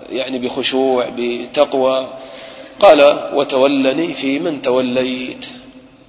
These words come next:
كما، يعني، تدعو تقول: "اللهم آت نفسي تقواها وزكها أنت خير من زكاها أنت وليها ومولاها".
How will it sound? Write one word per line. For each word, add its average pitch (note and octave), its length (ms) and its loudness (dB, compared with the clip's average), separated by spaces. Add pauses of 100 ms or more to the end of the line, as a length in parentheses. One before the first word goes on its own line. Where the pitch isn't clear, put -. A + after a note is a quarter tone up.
(1040)
كما، D3 380 0 (360)
يعني، C3 380 -4 (800)
تدعو C3 360 -2
تقول: B2 300 -4
"اللهم B2 340 -2
آت C3 340 -2
نفسي C3 340 -2
تقواها B2+ 480 0
وزكها B2+ 500 -4
أنت B2 140 -12
خير C3 200 -6
من B2+ 120 -4
زكاها B2 580 -2
أنت D#3 180 -6
وليها C#3+ 720 2
ومولاها". C#3 680 0